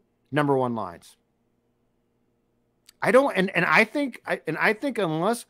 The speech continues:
Hartman goes into, like, a prolonged funk, which I don't see, I don't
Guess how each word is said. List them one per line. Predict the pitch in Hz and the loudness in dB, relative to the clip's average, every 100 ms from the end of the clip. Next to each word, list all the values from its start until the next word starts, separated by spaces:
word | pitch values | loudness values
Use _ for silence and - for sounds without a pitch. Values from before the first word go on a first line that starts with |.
| _ | _
Hartman | - 220 214 202 160 | -2 -2 0 -4 0
goes | 151 170 127 | 2 2 2
into, | 143 160 | -2 -2
like, | 160 139 | 0 -2
a | 120 | -4
prolonged | - 123 131 151 | -4 0 0 0
funk, | - 120 135 165 | -4 -2 -2 -4
which | 127 | -6
I | 120 117 | -2 -2
don't | 120 139 | -2 -6
see, | - 120 143 226 _ _ _ _ _ _ _ | -6 -4 -2 -6 _ _ _ _ _ _ _
I | 117 165 | 2 6
don't | 233 247 196 | 6 4 0